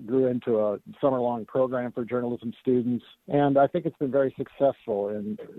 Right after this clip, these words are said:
impressing on young people that to be good journalists, they have to have a good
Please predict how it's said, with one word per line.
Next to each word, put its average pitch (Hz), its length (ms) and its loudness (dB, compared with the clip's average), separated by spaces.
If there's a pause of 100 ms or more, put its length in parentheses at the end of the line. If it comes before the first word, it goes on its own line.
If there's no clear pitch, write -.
(120)
impressing 120 560 0
on 107 220 0
young 117 260 0
people 107 520 -2
that 104 160 -4 (180)
to 110 80 -10
be 110 120 -4
good 117 220 0
journalists, 113 520 2
they 98 100 -4
have 107 200 0
to 107 60 2
have 92 60 -4
a 90 60 -8
good 113 280 0